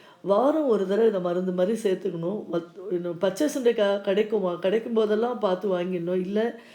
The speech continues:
அந்த வத்தல் கிடைத்தாலும் இது மாதிரி வந்து குழம்புல வந்து நம்ம போட்டுக்கலாம். நல்லா வந்து வதங்கிடுச்சு. இப்போ வந்து நம்ம கெட்டியா கரைச்சு வச்சிருக்கிற அந்த புளி தண்ணியை வந்து தேவையான அளவு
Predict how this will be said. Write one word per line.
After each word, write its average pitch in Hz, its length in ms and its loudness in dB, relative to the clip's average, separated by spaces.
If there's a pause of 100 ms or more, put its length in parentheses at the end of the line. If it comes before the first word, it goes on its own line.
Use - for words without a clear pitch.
(320)
அந்த 190 240 0
வத்தல் 247 400 4
கிடைத்தாலும் 208 560 2
இது 214 120 -2
மாதிரி 196 260 2
வந்து 185 300 -2
குழம்புல 180 260 2
வந்து 160 520 0
நம்ம 151 280 -8
போட்டுக்கலாம். 160 380 -8 (560)
நல்லா 208 260 2
வந்து 202 240 2
வதங்கிடுச்சு. 196 720 0 (380)
இப்போ 240 300 4
வந்து 208 200 0
நம்ம 214 220 0
கெட்டியா 175 380 2
கரைச்சு 180 280 -2
வச்சிருக்கிற 175 400 -2
அந்த 160 160 -4
புளி 233 260 -2
தண்ணியை 180 300 -2
வந்து 151 580 -2 (380)
தேவையான 170 460 0
அளவு 156 340 -6